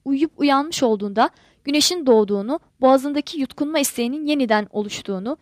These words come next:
incecik tülbente sarılı zeytinlerin annesi ne istemişse onu yapmış olduğunu anlar, üç gün sonra Yeşil Hanım'ın sokağa çıkmasına, en azından kapının önünde oturmasına izin vereceğini düşünmeye koyulurdu. "Müyesser Sultanahmet'e gitmeli efendi baba."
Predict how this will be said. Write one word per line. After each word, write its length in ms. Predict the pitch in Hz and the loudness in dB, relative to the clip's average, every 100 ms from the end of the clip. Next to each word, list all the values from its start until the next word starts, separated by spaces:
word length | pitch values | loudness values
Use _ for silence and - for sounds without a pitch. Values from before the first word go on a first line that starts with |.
| _ _ | _ _
incecik 360 | 349 339 277 | 0 0 0
tülbente 460 | - 269 262 269 330 | -4 0 0 0 -2
sarılı 300 | - 233 208 | -2 -4 -2
zeytinlerin 600 | 190 226 - 233 226 311 - _ _ | 0 0 0 -4 -2 -4 -10 _ _
annesi 440 | 285 294 311 370 | 0 0 -2 -2
ne 80 | 349 | -4
istemişse 600 | - - 285 311 - - | -4 -4 -4 -2 -2 -2
onu 200 | - 254 | 0 -2
yapmış 440 | 262 247 240 294 233 | 2 0 0 -4 -2
olduğunu 300 | 208 202 190 | -2 -4 -6
anlar, 440 | 202 214 196 277 - _ _ - | -4 -2 0 0 -2 _ _ -6
üç 160 | 349 | -4
gün 140 | - 277 | -4 -2
sonra 280 | - 233 | 2 2
Yeşil 320 | 277 277 - 320 | 2 0 0 0
Hanım'ın 300 | 277 220 208 | -2 -4 -6
sokağa 380 | - 226 269 | -2 0 0
çıkmasına, 580 | 285 - 196 190 196 262 - _ | -2 -4 -8 -12 -6 -6 -6 _
en 100 | - | -2
azından 360 | 339 269 240 277 | 0 0 2 0
kapının 380 | - 262 - 330 | 0 -4 -4 -6
önünde 280 | 254 220 202 | -4 -4 -6
oturmasına 540 | 226 - 240 240 294 - | -8 -8 -6 -8 -10 -12
izin 220 | 277 320 | -10 -2
vereceğini 460 | 269 226 226 262 269 | -2 0 -2 -2 -4
düşünmeye 400 | 262 247 233 226 | -4 -4 -2 -2
koyulurdu. 640 | - 196 185 190 190 196 _ _ _ _ _ _ _ _ _ _ - | -2 -6 -6 -8 -8 -10 _ _ _ _ _ _ _ _ _ _ -6
"Müyesser 460 | 302 339 - 349 | 0 0 2 2
Sultanahmet'e 680 | 370 311 294 311 285 269 269 | 2 -2 -2 0 0 -2 -4
gitmeli 360 | 294 233 208 208 | -4 -4 -6 -4
efendi 460 | - 220 247 247 226 | -4 0 0 0 -4
baba." 280 | 208 196 | -2 -2